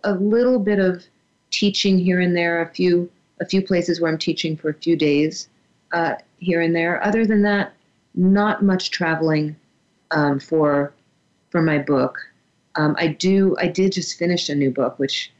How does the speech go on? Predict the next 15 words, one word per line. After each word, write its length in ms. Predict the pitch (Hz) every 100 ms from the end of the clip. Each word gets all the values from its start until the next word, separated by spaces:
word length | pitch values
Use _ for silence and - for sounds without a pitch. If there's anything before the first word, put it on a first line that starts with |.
| _ _ _ -
um, 360 | 139 135 135 - _ _
no 220 | 156 151
one 340 | 147 143 139 139 _ _ _
is 200 | - 143
more 180 | 151 135
shocked 400 | 131 143 131 -
by 200 | 135 131
than 180 | 127 127
I, 320 | 143 135 -
than 180 | 135 143
I 160 | - 143
am. 320 | 127 127 147 - _ _ _
Um, 340 | 156 143 143 143
but 120 | 143
I, 400 | 143 139 139